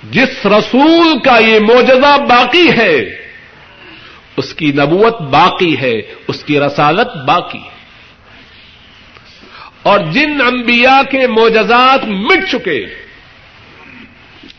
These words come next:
جن انبیاء کے معجزات ختم ہو گئے، کریں گے۔ تیسری بات آپ کی فضیلت کے حوالہ سے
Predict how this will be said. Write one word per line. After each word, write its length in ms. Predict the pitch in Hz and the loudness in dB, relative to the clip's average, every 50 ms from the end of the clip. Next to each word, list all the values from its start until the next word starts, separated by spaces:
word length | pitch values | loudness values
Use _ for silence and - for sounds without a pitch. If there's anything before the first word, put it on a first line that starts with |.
| - - - - | -20 -20 -14 -6
جن 160 | 120 170 175 156 - - - | -6 -4 -4 -6 -10 -10 -8
انبیاء 540 | 160 156 160 147 151 160 165 170 170 175 175 | -8 -8 -6 -4 -2 -2 0 0 -2 -2 -4
کے 200 | 175 - 180 170 160 | -4 -4 -4 -4 -4
معجزات 760 | 151 151 160 151 147 151 151 135 160 156 156 165 185 - - - | -2 -2 -2 0 0 0 -2 0 2 2 2 2 0 -2 -6 -12
ختم 440 | - - - - 254 247 - - 165 | -18 -18 -6 -4 -4 -4 -4 -6 -6
ہو 200 | 151 156 139 127 | -6 -4 -4 -4
گئے، 200 | 139 131 104 95 92 98 - - - - _ - | -6 -8 -8 -10 -14 -18 -20 -20 -20 -20 _ -12
کریں 220 | 254 214 143 104 | -10 -10 -10 -12
گے۔ 140 | - - - - - - - - - - - - - - - - - - - _ - - - - - - - - | -16 -20 -20 -20 -20 -20 -20 -20 -20 -20 -20 -20 -20 -20 -20 -20 -20 -20 -20 _ -20 -20 -20 -20 -20 -20 -14 -12
تیسری 460 | 160 202 233 240 233 - 196 214 208 | -10 -10 -8 -10 -12 -14 -14 -14 -12
بات 340 | 170 151 151 151 151 165 175 - - - - - - - - _ - - - - - - - - - - _ _ _ _ - - - _ - - - - - - - - - - - - - - - - | -8 -6 -4 -4 -4 -4 -8 -12 -18 -20 -20 -20 -20 -20 -20 _ -20 -20 -20 -20 -20 -20 -20 -20 -20 -20 _ _ _ _ -20 -20 -20 _ -20 -20 -20 -20 -20 -20 -20 -20 -20 -20 -20 -20 -20 -20 -8 -6
آپ 460 | 147 156 156 165 165 170 165 - - | -4 -2 -2 -2 -4 -6 -8 -12 -14
کی 140 | 151 143 143 | -12 -12 -12
فضیلت 680 | 143 - 147 135 131 156 175 180 196 233 - - - | -12 -12 -12 -8 -8 -8 -8 -6 -8 -8 -10 -10 -10
کے 60 | 190 | -10
حوالہ 500 | 170 143 143 143 147 139 135 143 160 165 | -8 -8 -8 -6 -6 -6 -6 -8 -8 -10
سے 300 | 160 - - 131 131 139 | -10 -12 -14 -14 -14 -16